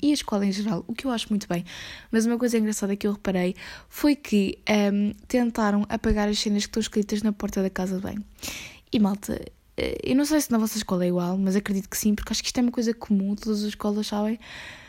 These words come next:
As portas da casa de banho são o melhor entretenimento que tu podes ter enquanto estás na casa de banho. E eu acredito que isto se calhar se aplique mais à casa de banho das raparigas do que dos rapazes,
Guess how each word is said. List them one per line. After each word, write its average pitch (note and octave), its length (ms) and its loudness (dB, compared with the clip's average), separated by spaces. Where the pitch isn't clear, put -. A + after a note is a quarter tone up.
As B3 340 2
portas C#4 520 0
da A#3+ 140 2
casa A3 340 0
de F#3+ 80 -2
banho G3 440 0
são G#3+ 480 0
o A3 80 4
melhor A#3+ 260 6
entretenimento A3 640 2
que - 80 -12
tu - 20 -20
podes - 260 -2
ter G3+ 100 -2
enquanto G3+ 280 -2
estás F#3+ 320 -4
na G3+ 120 0
casa G3 260 -2
de F#3 60 -2
banho. F#3+ 260 -2
E A3 80 2
eu A#3 80 6
acredito A#3 360 0
que - 60 -12
isto - 140 -8
se - 120 -8
calhar A3 220 0
se - 120 -6
aplique A3 300 -2
mais G#3 200 2
à G#3+ 60 -4
casa G#3 180 -2
de G3 60 -4
banho G3+ 140 0
das G3 100 -2
raparigas G3+ 520 -2
do G3 100 -4
que - 120 -12
dos F#3+ 180 -2
rapazes, F3+ 600 -4